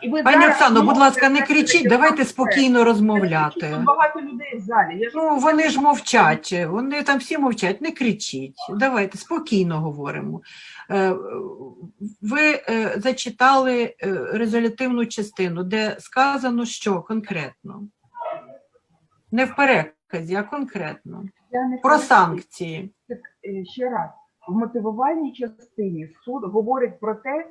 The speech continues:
Speaker 1: що згідно з законодавством санкції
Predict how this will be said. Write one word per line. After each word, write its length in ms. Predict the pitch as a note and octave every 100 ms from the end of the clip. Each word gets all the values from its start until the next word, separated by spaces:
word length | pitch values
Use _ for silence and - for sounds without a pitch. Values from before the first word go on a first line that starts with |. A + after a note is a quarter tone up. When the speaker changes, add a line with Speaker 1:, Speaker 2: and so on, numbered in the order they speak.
| _ _
Speaker 1:
що 180 | - G#3
згідно 540 | F#3+ C4 D#4 D#4 A#3+
з 40 | G#3+
законодавством 960 | A#3+ B3 B3 G#3 G#3+ F3+ - D3+ D3 - _ _ _ _ -
санкції 760 | C4 C#4 D4 - G#3 E3 -